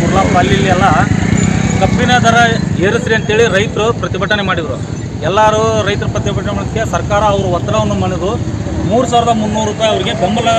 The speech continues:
ಬೆಲೆಯನ್ನು ಘೋಷಣೆ ಮಾಡ್ತು. ಅದನ್ನು ಏನು ಹೇಳಿದೆ ಅಂದರೆ, ಹಾವೇರಿ ಜಿಲ್ಲೆಗೆ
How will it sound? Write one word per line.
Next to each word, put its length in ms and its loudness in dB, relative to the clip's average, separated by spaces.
ಬೆಲೆಯನ್ನು 400 -2
ಘೋಷಣೆ 300 -2
ಮಾಡ್ತು. 260 -4
ಅದನ್ನು 320 2
ಏನು 160 2
ಹೇಳಿದೆ 200 0
ಅಂದರೆ, 160 0
ಹಾವೇರಿ 420 2
ಜಿಲ್ಲೆಗೆ 300 0